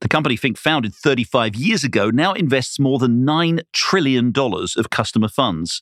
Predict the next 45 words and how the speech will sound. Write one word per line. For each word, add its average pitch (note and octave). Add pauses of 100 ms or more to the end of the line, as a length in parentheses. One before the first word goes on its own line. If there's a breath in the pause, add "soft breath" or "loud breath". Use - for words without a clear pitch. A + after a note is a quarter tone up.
(120)
and B2
it C3+
has C#3
major D#3+
stakes -
in A#2+
most D3
of A#2
America's A2+
biggest G2+
companies, D#3+ (400)
as -
well D#3
as C#3+
many, D3+
many D#3
more G#2
businesses G#2
around G2
the G#2
world. G#2+ (360)
But F#3
in A3
the A#3+
last C4+
few D3+
years, A2
Fink F#3
and F3+
BlackRock B2+
have A#2+
been C3+
at -
the A2+
center C#3 (160)
of C#3+
a F3
roiling F3
debate F#2+
about A#2
the D3
nature F3
of A2
modern A2
capitalism G#2